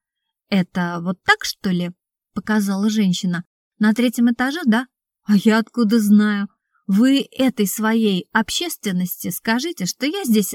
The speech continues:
работаю няней, никого из жильцов дома не знаю, но ко всем отношусь с большим уважением. И вообще,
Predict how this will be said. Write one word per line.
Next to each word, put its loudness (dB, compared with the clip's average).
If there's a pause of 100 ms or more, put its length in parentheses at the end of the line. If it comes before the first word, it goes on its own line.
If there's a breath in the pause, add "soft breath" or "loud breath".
работаю 2
няней, 4 (300)
никого 0
из -2
жильцов -2
дома 2
не 2
знаю, -2 (320)
но -2
ко 0
всем -4
отношусь -4 (100)
с 0
большим -2
уважением. -4 (340)
И -2
вообще, -4